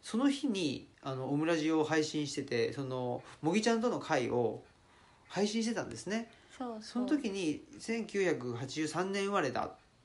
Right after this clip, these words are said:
Speaker 1: 両-、二人ともね。
Speaker 2: うん。
Speaker 1: つって、もぎちゃんはその、早生まれだと。
Speaker 2: 誕生日ね。
Speaker 1: そうそう。で、僕が、なんか、「九月十八日なんですよ」とか言ってて、それがたまたま九月十八日に流れたんだね。
Speaker 2: あ、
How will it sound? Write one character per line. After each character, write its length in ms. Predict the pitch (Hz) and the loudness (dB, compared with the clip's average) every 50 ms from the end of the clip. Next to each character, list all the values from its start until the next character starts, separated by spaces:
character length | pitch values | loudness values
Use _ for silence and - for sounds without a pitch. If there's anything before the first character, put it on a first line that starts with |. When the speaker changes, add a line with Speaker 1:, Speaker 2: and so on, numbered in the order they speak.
| _ - | _ -6
Speaker 1:
両-、 240 | 127 135 131 123 | -4 -2 -2 -2
二 220 | 123 - - - 139 | -4 -4 -2 0 0
人 80 | 127 | 0
と 100 | 117 123 | 0 -2
も 100 | 117 123 | -2 -2
ね。 200 | 139 175 180 - - | -2 -4 -4 -6 -6
Speaker 2:
う 40 | 254 | -4
ん。 180 | 240 233 214 208 | -4 -4 -4 -6
Speaker 1:
つ 120 | - - | -10 -14
っ 20 | - - | -12 2
て、 180 | - 226 208 | 6 6 6
も 140 | 196 185 208 | 6 4 2
ぎ 100 | 240 226 | 0 2
ち 80 | - 247 | 2 2
ゃ 60 | 240 | 2
ん 20 | |
は 80 | 233 220 | 4 2
そ 100 | 220 220 | 2 2
の、 400 | 214 214 214 214 208 208 208 202 | 2 2 2 2 2 2 0 0
早 240 | 202 - 190 190 185 | 2 4 4 6 6
生 60 | 180 | 6
ま 80 | 180 | 6
れ 80 | 175 165 | 6 8
だ 120 | 156 151 151 | 6 6 4
と。 180 | 151 - - - - - - - | 4 -2 -8 -10 -14 -20 -18 -6
Speaker 2:
誕 180 | - - 254 262 | -2 0 0 2
生 220 | 277 302 294 254 | 4 4 4 4
日 180 | - 190 175 175 | 2 -2 -4 -4
ね。 300 | 160 175 190 190 - - - - | -6 -6 -6 -8 -8 -10 -14 -8
Speaker 1:
そ 120 | - 208 | -6 -4
う 40 | 202 | -2
そ 140 | - 170 135 | 0 0 0
う。 60 | 135 | 2
で、 80 | 175 175 | 2 2
僕 440 | 185 220 220 226 233 233 233 226 - - | 4 2 2 2 2 0 -2 -4 -6 -2
が、 460 | - 269 269 254 180 - - - - - - - - - - | 4 8 10 10 10 8 6 0 -6 -12 -18 -20 -20 -12 -6
な 60 | 196 | -4
ん 20 | 180 | -4
か、 80 | 165 - - | -4 -4 2
「九 60 | - - | 4 4
月 140 | 240 147 | 4 4
十 140 | 143 160 175 | 4 2 2
八 220 | 175 175 185 196 190 | 2 2 0 -2 -4
日 160 | 175 - 190 | -4 -2 0
な 80 | 180 | 0
ん 80 | 160 147 | 0 0
で 80 | 139 123 | 0 -2
す 120 | - - | -4 -4
よ」 200 | - - - - | -4 -4 -4 -6
と 60 | - - | -8 -8
か 120 | - 110 | -8 -6
言 120 | 110 127 | -6 -6
っ 20 | 123 | -6
て 300 | - - - _ - 123 | -8 -12 -10 _ -4 -4
て、 540 | 123 - - 196 196 156 - - - - - - - - - - - _ - _ - - | -2 0 2 4 4 4 4 2 -2 -6 -12 -18 -20 -20 -20 -20 -20 _ -20 _ -20 -14
そ 240 | - - - - 285 | -12 -4 2 6 6
れ 80 | 311 | 8
が 180 | 320 330 339 339 - - - | 8 6 4 2 -2 -8 -10
た 160 | - - - | -10 -4 0
ま 100 | 302 370 | 2 4
た 120 | 370 370 359 | 6 6 6
ま 100 | 339 320 | 6 6
九 140 | - - | 6 6
月 140 | 320 285 - | 6 6 6
十 120 | 160 180 190 | 4 2 2
八 240 | 190 190 - 233 | 2 2 0 0
日 100 | 214 220 | 0 0
に 60 | 185 147 | 0 0
流 180 | 139 139 196 | 2 4 4
れ 80 | 247 269 | 4 4
た 140 | 262 - - | 4 2 0
ん 40 | |
だ 100 | - - | -2 0
ね。 240 | 127 170 214 220 214 - - _ _ - | 0 2 2 2 0 -4 -12 _ _ -2
Speaker 2:
あ、 240 | 247 247 247 - | 0 0 0 -2